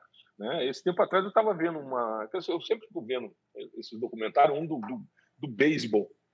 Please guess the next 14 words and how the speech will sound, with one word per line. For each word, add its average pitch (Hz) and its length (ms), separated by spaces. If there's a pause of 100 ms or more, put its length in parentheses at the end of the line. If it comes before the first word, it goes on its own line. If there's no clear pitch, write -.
(100)
né? 110 180 (240)
E 135 60
o 120 80
cara 143 260
vendo 160 260
com 170 80
a 160 80
questão 160 380
do, 165 280
da 147 120
inge-, 160 380
ingestão 147 480
do 160 80
testosterona. 160 920